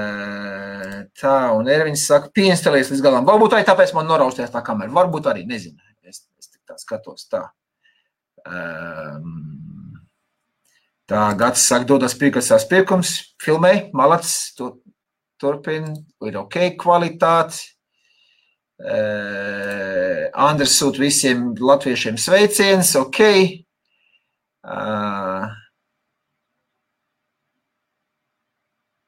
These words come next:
Mat-, Jasī, domā tā kamera, ku-, jā, es tāpēc arī paņēmu, jo es gribēju vienu kameru,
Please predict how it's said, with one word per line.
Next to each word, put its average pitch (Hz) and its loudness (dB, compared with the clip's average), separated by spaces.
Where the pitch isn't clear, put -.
Mat-, 113 -12
Jasī, 139 -2
domā 139 -2
tā 123 -2
kamera, 143 -4
ku-, - -20
jā, 156 6
es - 0
tāpēc 185 2
arī 165 0
paņēmu, 156 0
jo 156 0
es 165 -2
gribēju 175 0
vienu 180 2
kameru, 165 0